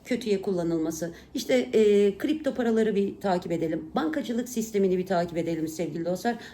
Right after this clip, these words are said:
Hayli sarsıcı geliyor. Ne dedik? Akl-, aslan kükremesi. Bunu sakın unutmayın. Aslan varsa işin içinde, e, başkanları konuşuruz, asilleri konuşuruz.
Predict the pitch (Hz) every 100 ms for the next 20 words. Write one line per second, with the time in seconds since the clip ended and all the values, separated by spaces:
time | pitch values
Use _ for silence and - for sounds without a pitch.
0 | - 392 453 359 285 285 277 233 240 202
1 | 175 - - - 311 277 254 - 220 -
2 | - - 202 190 - 240 247 208 190 -
3 | 208 - 180 170 170 160 - - - 240
4 | 247 277 - 269 - 202 190 185 185 170
5 | 170 - - - 254 302 285 285 277 226
6 | 208 196 180 - 196 254 - - - 214
7 | 208 320 320 294 262 254 - 185 - 156
8 | 156 - - 262 269 240 247 240 190 175
9 | 160 160